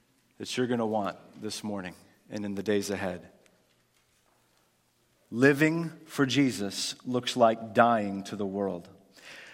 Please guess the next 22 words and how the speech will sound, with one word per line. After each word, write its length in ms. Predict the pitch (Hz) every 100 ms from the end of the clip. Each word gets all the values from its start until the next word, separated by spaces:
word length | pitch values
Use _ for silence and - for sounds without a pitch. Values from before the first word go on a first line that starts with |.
| - -
There 160 | 156 160
is 460 | 170 208 202 -
perhaps, 1120 | - - 170 147 156 98 - - - - - - _ _ _ _ _ _ _ - -
I 40 |
say 160 | - 123
perhaps 680 | 123 123 131 131 - - -
because 260 | 113 110 117
I 120 | 123
don't 140 | 135
know 140 | 120 117
for 180 | -
sure, 420 | 123 - 92 90 87
but 160 | 120 120
perhaps 800 | - 139 139 139 95 - - -
no 260 | 120 135 160
single 800 | - - 190 196 196 196 196 - - - - _ -
culture 680 | - 170 165 - - 92 82 - - - _ 123
on 260 | 147 170
the 60 | 170
planet 760 | - - 151 131 98 - - - - - _
more 360 | 117 131 156 175
inhospitable 1160 | 170 175 156 160 160 - - 131 110 98 95